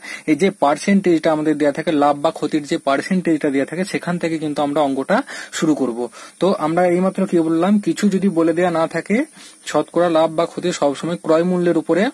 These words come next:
নির্ণয় করা হয়। তো এই বারো পার্সেন্ট ক্ষতিটিও কিন্তু ক্রয় মূল্যের উপরে নির্ণয় করা আছে। তো যেহেতু বারো পার্সেন্ট ক্ষতি বলেছে এবং এই শতকরা ক্ষতিটি ক্রয় মূল্যের উপরে নির্ণয় করা আছে, তো আমরা এখানে ক্রয় মূল্যকে একশো ধরে নেবো,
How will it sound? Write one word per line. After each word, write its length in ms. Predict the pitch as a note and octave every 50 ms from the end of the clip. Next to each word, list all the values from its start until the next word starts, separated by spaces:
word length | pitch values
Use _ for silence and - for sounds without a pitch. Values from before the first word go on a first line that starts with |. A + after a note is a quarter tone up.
| - _ _ _ - D3+
নির্ণয় 360 | D#3 D#3+ E3 D#3+ D#3+ D#3+ D#3+
করা 180 | D3+ D#3+ D#3
হয়। 220 | C#3+ - F3 G3 G3+
তো 100 | - E3
এই 140 | D#3+ E3 D#3+
বারো 280 | D3 D3+ C#3+ C#3+ D3+
পার্সেন্ট 360 | - D#3+ D#3 - - F#3 D#3+
ক্ষতিটিও 440 | - - D3+ D3+ C#3+ C#3+ - D#3+ E3
কিন্তু 280 | D#3+ E3 E3 E3 F#3+ G3
ক্রয় 240 | - - E3 D#3+ D#3+
মূল্যের 320 | D#3 D3+ D3+ D3 D3 D3
উপরে 320 | C#3 - D#3 D#3 G3 C4+ D#4+ - - - - - -
নির্ণয় 380 | C#3+ D3+ D3+ D3+ D3 D3+ D3+ C#3+
করা 280 | - D3+ C#3 D#3 C#4+ - -
আছে। 360 | - C#3 C3 - - C3+ A#2+ - - - - - -
তো 240 | - F3+ G#3+ C4 D4 B3+ -
যেহেতু 360 | C#4 C#4+ C#3+ F#3+ - A3+ C4 B3+
বারো 300 | G#3 - C#3 C#3 D3 D3+
পার্সেন্ট 380 | - E3 D#3+ - - F#3+ F3
ক্ষতি 240 | - - E3+ - F#3+
বলেছে 480 | F3 F3 E3+ E3 - - F#3 A3+ C#4+ - - -
এবং 240 | - D3 D3+ D#3 D#3+
এই 60 | D#3
শতকরা 420 | - - D#3 C#3 - - E3 E3
ক্ষতিটি 360 | D#3 - D#3 D3 D#3+ D#3 F3+ E3+
ক্রয় 280 | - - - D#3+ E3
মূল্যের 420 | F3 F3 F3+ F#3+ G3 G3 A3 A3 F#3+
উপরে 300 | E3+ E3+ - F3+ E3+ E3+
নির্ণয় 400 | E3 E3 D#3+ D#3+ D#3+ D#3+ D#3 D3
করা 220 | - D#3 D3+ D3+
আছে, 280 | C#3+ C#3 - G3 A3+ B3
তো 140 | - F#3
আমরা 380 | D#3 C3+ C3+ C#3 D3+ F#3 A3 D4 - - - - - - -
এখানে 400 | - C#3 - - E3+ G3 B3 D#4 F4+ - - - - - -
ক্রয় 220 | - E3 E3 E3
মূল্যকে 540 | E3 E3 E3 D#3+ D#3 E3+ E3 - A3+ B3 - -
একশো 300 | D#3 D#3+ - - - F3+
ধরে 200 | C#3 B2+ C3+ C3
নেবো, 280 | B2+ A#2+ A#2+ B2 B2+